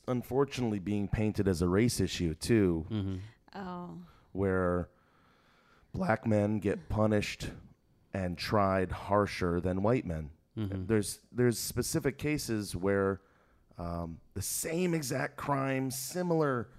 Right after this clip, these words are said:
Speaker 1: similar circumstance, similar age, the only difference was race. You know, we're talking about college
Speaker 2: Mm.
Speaker 1: students where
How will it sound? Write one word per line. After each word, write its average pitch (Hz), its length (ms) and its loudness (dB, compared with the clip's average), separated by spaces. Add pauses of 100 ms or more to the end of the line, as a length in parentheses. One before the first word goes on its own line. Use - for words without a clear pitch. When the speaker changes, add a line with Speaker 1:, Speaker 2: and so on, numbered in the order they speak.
(240)
Speaker 1:
similar 165 400 -2
circumstance, 123 600 -4
similar 156 400 -2
age, 110 340 -4
the - 140 -12
only 131 200 -2
difference 101 460 -8
was 87 180 -10
race. 120 460 -4 (480)
You 101 60 -10
know, 90 80 -8
we're 87 60 -10
talking 98 240 -6
about 90 280 -6
college 95 400 -4
Speaker 2:
Mm. 98 40 -8
Speaker 1:
students 104 540 -8 (220)
where 85 440 -6